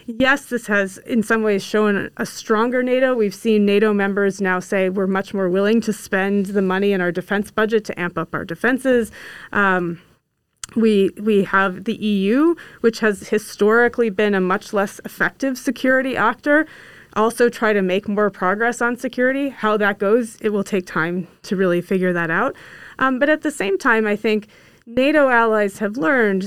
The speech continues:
that political change in the U S can mean change for the nato alliance. So while things look like they're pretty solid right now, another election could send things in a different direction. So I think those nato allies are going to continue to be skeptical of the United States, which has priorities other than European security kind of in its security portfolio,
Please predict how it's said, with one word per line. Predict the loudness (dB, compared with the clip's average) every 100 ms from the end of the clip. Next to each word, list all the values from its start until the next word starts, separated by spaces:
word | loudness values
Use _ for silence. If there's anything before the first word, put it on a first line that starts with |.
| -2
that | -2 -2
political | 0 2 2 2 -2
change | 0 0 2 2
in |
the | 2
U | 2 2
S | 0 -2
can | -2 0
mean | 2 2
change | 2 0 0 0
for | -2
the | 0
nato | 2 2 0
alliance. | 0 -2 -2 -6 -2
So | 0
while | 2 0
things | 0 0 2 2 0
look | 0 0 -2 -12 -20 _
like | -2 0
they're | -4
pretty | 0 0 0
solid | -2 -2 0 0
right | -2 -2
now, | 2 2 2 -4 -16 -4
another | 2 4 4 4
election | 2 2 0 -2 -2
could | -2 -2
send | 0 0
things | 0 0 0
in | 0
a | 0
different | -2 -4 -6
direction. | -6 -8 -8 -6 -6 -8 -18 -12
So | -2 0
I |
think | 0 0 0
those | 0 0 2
nato | 2 4
allies | 2 2 2 2
are | 0
going | 0 0
to | 0
continue | -2 -2 0 2 2
to | 2
be | 0 -2
skeptical | -2 -4 -4 -4 -2 0
of | 0 0
the |
United | 0 0 -4 -6
States, | -2 -2 0
which | 0 0
has | -2 -4 -4
priorities | -4 0 2 2 2 2 0 0
other | 2 2
than | 4 2
European | 2 0 -2 -4 -4
security | -6 -2 2 4 4 0
kind | -2 -2
of | -2
in | -2 -4
its | -4 -4
security | -6 -2 -2 -2
portfolio, | -2 -6 -4 0 2 2 0 -4